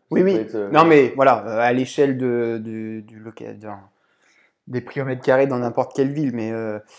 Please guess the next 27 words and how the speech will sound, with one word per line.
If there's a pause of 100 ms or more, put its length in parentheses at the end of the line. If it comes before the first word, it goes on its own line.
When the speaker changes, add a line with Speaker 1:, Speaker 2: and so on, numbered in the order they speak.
(240)
Speaker 1:
mais
en
gros,
euh,
c'est
rare
que,
euh,
on
se
mette
qu'à
cinquante
pour
cent
de
sa
capacité
d'emprunt,
euh,
quand
on
veut
acheter
sa
R
P.